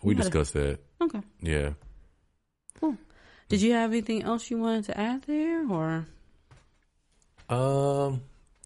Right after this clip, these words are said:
Speaker 2: I think we discussed it off mic. Uh, did we discuss it one of these episodes? I don't
Speaker 1: Mm-hmm.
Speaker 2: know. But, like, uh, the great M C,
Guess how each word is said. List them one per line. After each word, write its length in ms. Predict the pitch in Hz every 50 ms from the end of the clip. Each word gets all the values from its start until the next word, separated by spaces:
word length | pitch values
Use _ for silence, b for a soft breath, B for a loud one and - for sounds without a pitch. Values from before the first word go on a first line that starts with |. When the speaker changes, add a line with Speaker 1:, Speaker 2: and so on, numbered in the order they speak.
| - b b b b b b b b b b _ _ _ _ _ _ _ _ _ _ _ _ -
Speaker 2:
I 120 | 82 98
think 180 | - - 95 87
we 80 | 90
discussed 360 | 76 76 - - 85 76 - 76
it 60 | 71
off 200 | 73 69 69 -
mic. 380 | 71 76 76 73 71 67 - - _ _ _ _ _ _ - - - - -
Uh, 420 | 87 82 80 78 73 71 64 - - -
did 100 | 73 85
we 80 | 78 73
discuss 320 | 76 - - 76 71 -
it 180 | 69 67 - - -
one 180 | - 71 - -
of 60 | -
these 80 | - -
episodes? 320 | - - - - 87 - -
I 80 | 87
don't 120 | 87 78 76
Speaker 1:
Mm-hmm. 80 | 71 71
Speaker 2:
know. 40 | B B B B B B B B _
But, 160 | - 87 82 78
like, 320 | 80 80 78 78 78 -
uh, 380 | 82 78 78 78 76 73 73 73 73 73 - _ _ _ _ _ _ _ _ _ -
the 100 | 85 78
great 280 | 78 80 82 82 78
M 140 | 82 85 80
C, 320 | - - 90 95 101 98